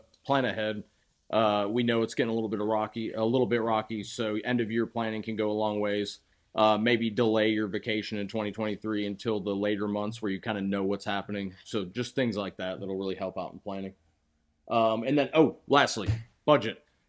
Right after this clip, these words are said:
Uh, this is definitely the time to review your twenty twenty-two budget in anticipation for twenty twenty-three. Uh, you should find ways you can trim the fat, uh, maybe bulk up some of those investments and make good choices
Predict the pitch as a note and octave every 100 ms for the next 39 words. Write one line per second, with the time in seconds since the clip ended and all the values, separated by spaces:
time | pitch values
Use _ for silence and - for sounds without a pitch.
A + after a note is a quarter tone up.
0 | _ - B2 A2+ G#2+ B2+ D#3 A2+ F2+ C3+
1 | D3 D#3 D3 C#3 C3 D3 C#3 D3+ D3+ A#2+
2 | G#2 F2+ A#2 A#2 A2 G#2 C3 A#2+ A2 C3
3 | A#2 - C3 G#2+ F2 A2+ A#2 D3+ - _
4 | _ A#2+ A#2 A2 - B2 A#2+ - A#2+ A2+
5 | B2+ A2+ - A2+ - B2 A2+ B2 B2 G#2+
6 | B2 B2+ D#3 _ _ _ - A#2 G#2+ A#2
7 | - A2 A#2+ A#2 A2+ A#2+ G#2+ A#2 - C#3
8 | B2 A2+ B2+ B2+ D3+ - _ - A2+ G#2+
9 | G#2+ G#2+ A#2+ A2+ A2+ G2 A#2+ A#2+ A#2+ -
10 | B2 A2+ A#2 A2 G2+ A#2 - C3 A#2+ G#2+
11 | G2+ G#2 F#2 A2 G#2 G#2